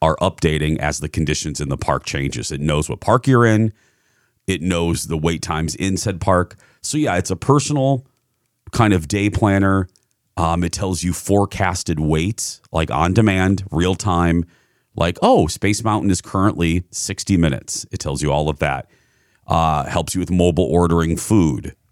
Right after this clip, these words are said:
which we could do a whole episode on mobile ordering food. Let me just stop and say,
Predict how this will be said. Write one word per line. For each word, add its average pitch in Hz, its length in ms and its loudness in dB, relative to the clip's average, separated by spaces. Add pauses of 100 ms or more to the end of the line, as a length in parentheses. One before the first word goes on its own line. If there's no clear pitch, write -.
(100)
which - 200 -6
we 73 100 -2
could 71 140 -4
do 69 160 -2
a 62 40 -4
whole 65 300 -2
episode 67 460 -4
on 67 160 0
mobile 67 300 0
ordering 67 380 -4
food. 67 280 -2
Let 76 100 -2
me 73 100 -4
just 69 160 -8
stop 69 260 -4
and - 120 -4
say, 69 360 -4